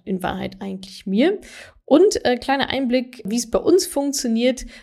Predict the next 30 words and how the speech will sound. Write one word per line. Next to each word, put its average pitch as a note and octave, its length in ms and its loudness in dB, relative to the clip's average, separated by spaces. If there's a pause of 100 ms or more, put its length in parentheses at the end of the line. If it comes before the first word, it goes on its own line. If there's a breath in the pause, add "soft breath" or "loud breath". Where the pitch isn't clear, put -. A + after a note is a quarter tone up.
dass B3 400 2
Oma A#3 280 0
und F#3+ 100 -2
Opa G3+ 460 0
Geld A#3 680 2
schenken, A#3+ 640 -2
überweisen G#3 840 0
an D4+ 160 6
mich, D4 380 2
so G#3 160 -4
dass G3+ 180 -2
ich's A3 220 -4
dann G3+ 180 6
in G3+ 220 -4
den F#3 320 -4 (120)
Sparplan B3 680 0
des - 200 -4
Kindes G#3 500 2
mit - 200 -6
einspeisen F3+ 640 -2
kann, G#3 500 -2
versus G#3 800 0
das F#3+ 160 -4
werden, G3 840 -4 (100)
äh, - 140 -6
Spielzeuge F#3 720 0
oder F3+ 280 -4
irgendwelcher F#3 540 -6
Kram F3+ 640 -8
geschenkt, G3+ 520 -2